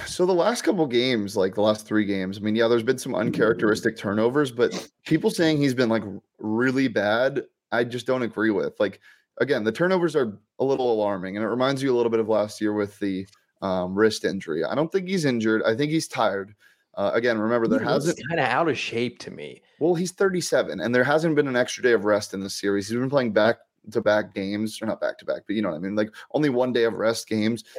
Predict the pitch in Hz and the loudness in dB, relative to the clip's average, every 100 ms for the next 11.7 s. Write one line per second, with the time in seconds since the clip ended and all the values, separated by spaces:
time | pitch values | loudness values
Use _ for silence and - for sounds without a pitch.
0 | - 113 156 117 113 185 220 110 180 170 | -8 -6 0 2 2 2 2 2 2 0
1 | 170 147 151 - 151 147 131 139 135 139 | 0 0 -2 -2 -2 -2 -2 -4 -2 -4
2 | 139 - _ _ _ _ _ _ 131 131 | -4 -10 _ _ _ _ _ _ 2 2
3 | - 139 131 135 143 139 143 - 151 180 | 2 0 0 0 0 0 -2 -2 0 2
4 | 143 123 135 139 220 - 123 151 151 147 | 2 2 2 0 0 0 0 2 0 0
5 | 143 - 110 127 240 247 220 277 359 330 | 0 2 0 0 0 0 0 -2 -2 -2
6 | 127 117 165 185 226 240 220 - - - | -2 -4 -2 0 0 0 -4 -18 -6 -2
7 | - - - - - - 143 160 117 107 | -2 -4 -8 -12 -16 -6 -4 -2 -2 2
8 | 110 - 165 - 139 208 320 285 - 214 | 2 2 -4 -4 -2 2 2 0 0 0
9 | 202 135 - 135 120 113 107 101 90 110 | 0 0 0 0 2 0 0 -4 -6 -6
10 | 90 98 92 147 151 208 185 160 156 - | -6 -8 -4 0 2 0 2 2 2 -2
11 | - - _ - 131 117 - | -20 -20 _ 0 2 0 -8